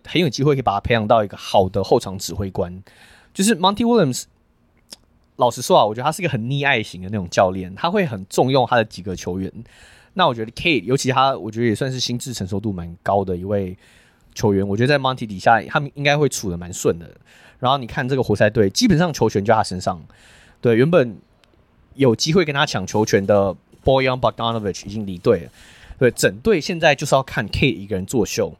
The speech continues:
对，当然他们内线有一个那个 Jaren，Jaren Duran 是他们去年签的，选的那个，那个顶级五号位。那我个人是觉得 Duran 应该蛮有机会可以跟 Cade 配得不错，尤其是我觉得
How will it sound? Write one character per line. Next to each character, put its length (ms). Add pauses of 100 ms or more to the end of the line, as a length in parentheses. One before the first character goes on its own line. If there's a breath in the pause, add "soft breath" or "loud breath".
(440 soft breath)
对， 100
当 160
然 80
他 80
们 80
内 120
线 160
有 120
一 40
个 160
那 100
个 180
Jaren，Jaren 1040
Duran 420 (260)
是 160
他 100
们 260
去 220
年 180
签 240
的， 320 (140)
选 300
的 140
那 100
个， 200 (180)
那 120
个 200
顶 200
级 180
五 140
号 160
位。 240 (460 soft breath)
那 120
我 60
个 100
人 80
是 120
觉 120
得 320 (540 soft breath)
Duran 380
应 200
该 220
蛮 140
有 100
机 140
会 160
可 100
以 80
跟 180
Cade 280 (120)
配 160
得 60
不 80
错， 380
尤 100
其 140
是 100
我 100
觉 120
得 240